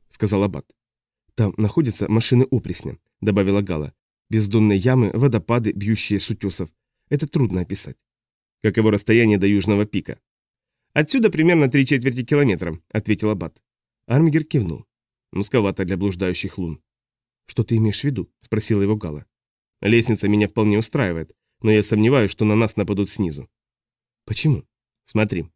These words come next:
Армигер показал на луны. Насколько Гала могла судить, те не двинулись с места. Они зависли над противоположным краем долины и предгорий.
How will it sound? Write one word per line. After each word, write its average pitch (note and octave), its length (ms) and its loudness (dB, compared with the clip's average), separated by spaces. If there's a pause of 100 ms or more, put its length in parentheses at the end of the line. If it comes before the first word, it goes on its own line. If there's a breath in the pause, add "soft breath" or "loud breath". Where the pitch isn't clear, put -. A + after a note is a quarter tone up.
(380)
Армигер C#3 380 2
показал G#2 340 -2
на A#2 140 2
луны. F2 280 -4 (520)
Насколько A2 340 0
Гала G#2+ 240 4
могла G#2+ 260 2
судить, B2 380 -2 (120)
те G3 180 2
не C3 140 4
двинулись A2+ 380 2
с - 60 -12
места. F2 380 -6 (340)
Они A2+ 220 4
зависли A2+ 380 2
над A2+ 140 0
противоположным A2+ 720 2
краем G#2+ 300 2
долины A#2+ 280 4
и G#2+ 120 -2
предгорий. G2 560 -4